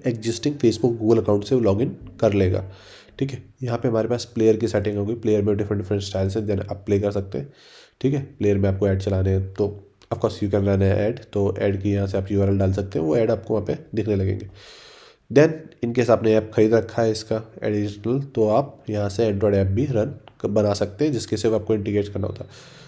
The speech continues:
तो इस तरह से आप एक ओटीटी प्लेटफॉर्म बना सकते हैं within a five minutes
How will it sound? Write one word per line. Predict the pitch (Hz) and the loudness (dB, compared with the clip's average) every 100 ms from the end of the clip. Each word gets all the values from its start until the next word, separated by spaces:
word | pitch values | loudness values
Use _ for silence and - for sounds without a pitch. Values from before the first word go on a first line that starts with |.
| - - | -20 -4
तो | 139 - | -2 2
इस | 151 - | 0 2
तरह | 135 127 | 0 2
से | 135 120 113 | -2 -2 0
आप | 110 113 - | 0 0 -2
एक | 113 101 - | -2 -2 0
ओटीटी | 120 123 127 120 | 2 2 2 0
प्लेटफॉर्म | 117 104 117 107 | -2 -2 -4 -2
बना | 101 101 | -2 -4
सकते | 101 95 104 | -6 -8 -4
हैं | 101 95 - - 107 | -4 -6 -14 -12 -2
within | 127 123 151 | 0 2 2
a | |
five | 139 92 | 2 0
minutes | 90 - - | 0 -6 -10